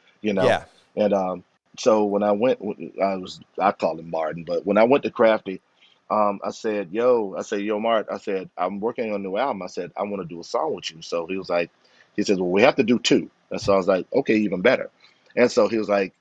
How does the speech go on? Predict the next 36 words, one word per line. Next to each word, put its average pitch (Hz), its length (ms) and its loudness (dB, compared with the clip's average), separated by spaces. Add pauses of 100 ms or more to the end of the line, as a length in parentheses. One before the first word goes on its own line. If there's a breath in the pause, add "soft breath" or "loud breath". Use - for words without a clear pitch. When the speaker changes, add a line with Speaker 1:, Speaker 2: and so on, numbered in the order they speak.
(120)
Speaker 1:
"You 101 240 -6
do 147 160 -2
one, 107 460 -4
you 104 100 -4
know, 98 120 -4
for - 140 -8
your 123 200 -2
project." 92 480 -6
And 90 100 -10
then 90 80 -10
he 101 80 -6
says 95 300 0
that 98 100 -4
we're 95 120 -2
gonna 90 180 -4
do 90 140 -6
another 107 280 0
one 98 80 -2
for 101 140 -6
my 123 160 2
project 87 460 -4
'cause 82 100 -14
he's 107 180 -6
working 90 260 -6
on 87 180 -8
his 117 180 -6
project 82 400 -4
at 80 80 -4
the - 40 -20
same - 240 -8
time. 101 300 0
Speaker 2:
Nice. 92 320 -6
Speaker 1:
So - 180 4
I 131 60 6
said, 110 320 0
"Perfect." - 500 0